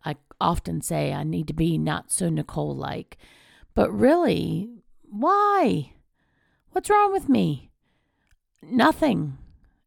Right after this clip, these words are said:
Absolutely nothing. Am I perfect? No, but I am the way I'm supposed to be. Do I have the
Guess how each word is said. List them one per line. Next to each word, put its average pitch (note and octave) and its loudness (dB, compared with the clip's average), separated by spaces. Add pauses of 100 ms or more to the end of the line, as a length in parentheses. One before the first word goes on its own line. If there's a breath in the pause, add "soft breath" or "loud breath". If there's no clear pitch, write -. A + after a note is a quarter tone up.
Absolutely A#3 0
nothing. F3+ -2 (500 soft breath)
Am G3+ 4
I F#3 4
perfect? A3 0
No, B3+ 4
but E3 2
I E3 0 (140)
am G#3 4
the G#3+ 4
way G3 2
I'm F#3 0
supposed F#3+ -2
to G#3 -4
be. A3 -2 (560 loud breath)
Do F#3+ 6
I D#3 0 (200)
have F#3 -2
the F3 0